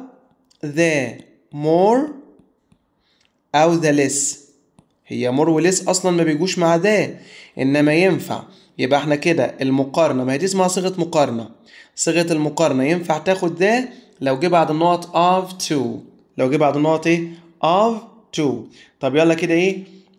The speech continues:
نشوف مثال في of two. علشان نفهم الجزئية دي. هقول مثلا هبة is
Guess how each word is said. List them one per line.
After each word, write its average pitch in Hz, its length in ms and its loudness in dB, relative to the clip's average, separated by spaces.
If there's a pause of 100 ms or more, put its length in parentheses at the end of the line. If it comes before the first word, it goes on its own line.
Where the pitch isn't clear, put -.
نشوف 170 280 -6
مثال 202 540 0 (640)
في 180 240 0
of 165 220 2 (120)
two. 180 140 -4 (640)
علشان 135 260 -4
نفهم 160 260 -2
الجزئية 139 480 -4
دي. 117 260 -8 (220)
هقول 156 240 4
مثلا 165 540 0
هبة 233 300 2 (1800)
is 214 420 0